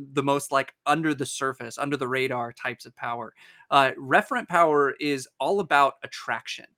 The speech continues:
It's all about whether or not I want to be affiliated with this person. I want to be in a relationship with this person, right? It's, it's, it really defines the, like, I versus we, right?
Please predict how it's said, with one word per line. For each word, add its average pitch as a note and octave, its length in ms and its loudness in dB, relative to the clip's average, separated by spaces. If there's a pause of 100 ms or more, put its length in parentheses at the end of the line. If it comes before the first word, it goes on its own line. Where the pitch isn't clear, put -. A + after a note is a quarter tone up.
(360)
It's - 140 -14
all E3 200 0
about D3+ 420 2 (240)
whether F#3 380 2
or F3 60 2
not C#3+ 300 0 (160)
I F#3 400 6
want D3+ 380 -6
to D3 100 -16
be C#3+ 340 -12
affiliated C3 840 -8
with A2 100 -20
this A#2+ 160 -18
person. - 380 -20 (360)
I D3 120 4
want D#3+ 240 0
to D#3 100 -4
be D#3+ 220 0
in D3+ 80 0
a C#3 60 -2
relationship B2+ 840 -6
with A#2+ 80 -20
this - 140 -18
person, A2+ 420 -14 (280)
right? C3+ 280 0
It's, D3 180 -4
it's, E3 140 -4 (200)
it E3+ 160 0
really G#3 280 4
defines E3 800 0
the, C#3 240 -2
like, B2 400 -2 (500)
I E3+ 400 10
versus D3 400 -4
we, B2 440 -10 (420)
right? B2+ 360 -4